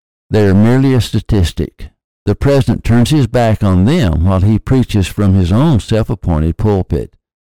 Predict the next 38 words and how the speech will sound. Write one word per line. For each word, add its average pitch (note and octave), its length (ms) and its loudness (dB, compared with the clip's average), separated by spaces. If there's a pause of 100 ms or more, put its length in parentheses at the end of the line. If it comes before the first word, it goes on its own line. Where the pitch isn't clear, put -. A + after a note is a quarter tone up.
(320)
I B2+ 140 -2
continue G#2 540 2
with E2+ 160 -2
the D#2+ 80 -6
quote. E2+ 560 -4 (500)
"And G2+ 180 2
the G2 60 2
list C#3 320 2
grows B2 400 2
when G#2 160 2
it G2 100 2
includes G2 440 0
mass A2 320 2
shootings G2+ 420 2
at D#2+ 100 -4
places G#2 460 0
like F#2+ 240 -2
movie G#2+ 300 2
theaters, E2+ 680 -4 (380)
houses F#2+ 400 2
of F#2 160 0
worship, G#2+ 480 0 (560)
and G#2+ 160 2
as G2 160 2
we F#2+ 140 0
just A#2 260 0
saw A2+ 340 0
ten A#2 280 2
days A2 280 0
ago, E2 480 -6
at G2+ 160 0
a G2+ 60 0
grocery G2+ 400 0
store G2 300 0
in F2 100 2
Buffalo, F#2+ 380 0
New E2+ 200 2
York. F2 540 -2